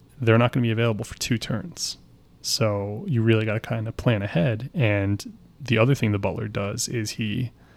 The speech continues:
is the person that vets all the new staff, hiring new workers to your pool.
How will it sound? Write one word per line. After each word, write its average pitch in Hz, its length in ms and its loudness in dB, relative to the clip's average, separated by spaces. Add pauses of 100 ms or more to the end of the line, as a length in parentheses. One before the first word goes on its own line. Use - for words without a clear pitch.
(800)
is 113 180 2
the 113 60 -2
person - 340 -2
that 107 140 -6
vets 104 220 -2
all 104 120 -2
the 101 100 -4
new 107 200 2
staff, - 520 -6
hiring 101 580 -2
new 104 320 -2 (220)
workers 110 400 -2
to - 120 -2
your 104 140 -4
pool. - 460 0